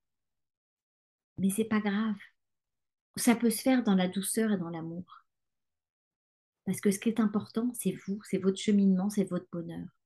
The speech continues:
Peut-être que des personnes vont vous juger et pas comprendre ce qui se passe.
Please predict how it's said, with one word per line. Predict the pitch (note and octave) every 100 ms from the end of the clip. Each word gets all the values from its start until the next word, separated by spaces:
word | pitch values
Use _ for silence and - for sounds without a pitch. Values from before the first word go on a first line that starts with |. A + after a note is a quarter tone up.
| _ _ _ _ _ _ - -
Peut-être | - G3 D4 D#4
que | -
des | G#3
personnes | G3 G3 G3 A#3 A3+
vont | G3+
vous | F#3+
juger | F#3+ F#3 F#3 A3+
et | A#3+
pas | F#3
comprendre | - F3 - F#3
ce | F#3
qui | - -
se |
passe. | - F#3+ F#3+ - -